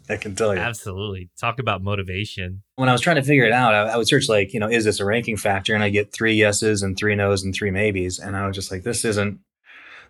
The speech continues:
Speaker 1: the way to do it." And then I was like, "Oh, you know what? Everyone's just doing their own test sites. That must be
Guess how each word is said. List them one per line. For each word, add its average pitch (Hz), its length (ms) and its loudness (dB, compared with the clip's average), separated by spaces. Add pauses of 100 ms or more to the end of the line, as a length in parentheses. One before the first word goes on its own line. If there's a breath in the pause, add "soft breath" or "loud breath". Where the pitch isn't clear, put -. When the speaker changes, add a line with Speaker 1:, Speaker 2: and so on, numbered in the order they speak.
Speaker 1:
the 107 80 -2
way 104 160 6
to 101 80 4
do 180 140 8
it." - 20 8
And 127 80 4
then 123 80 2
I - 20 4
was 117 60 2
like, 131 140 0
"Oh, 147 100 6
you 135 140 6
know 135 100 6
what? 131 160 6 (160)
Everyone's 131 320 4
just 107 140 -2
doing 120 120 2
their 107 120 4
own 101 160 0
test - 260 -2
sites. - 460 -8 (160)
That 117 160 0
must 123 200 2
be 95 280 -4